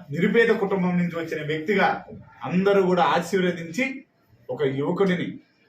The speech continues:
రాజశేఖర్ రెడ్డి గారు కాంగ్రెస్ హయాంలో ప్రవేశపెట్టిన ఫీజు రీయింబర్స్‌మెంట్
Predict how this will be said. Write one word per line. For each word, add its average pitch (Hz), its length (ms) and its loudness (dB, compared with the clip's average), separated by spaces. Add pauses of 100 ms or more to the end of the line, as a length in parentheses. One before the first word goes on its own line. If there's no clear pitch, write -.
(260)
రాజశేఖర్ 185 540 2
రెడ్డి 180 240 0
గారు 208 200 4 (540)
కాంగ్రెస్ 202 480 4
హయాంలో 220 400 4 (400)
ప్రవేశపెట్టిన 175 720 2 (240)
ఫీజు 202 260 2
రీయింబర్స్‌మెంట్ 175 540 -2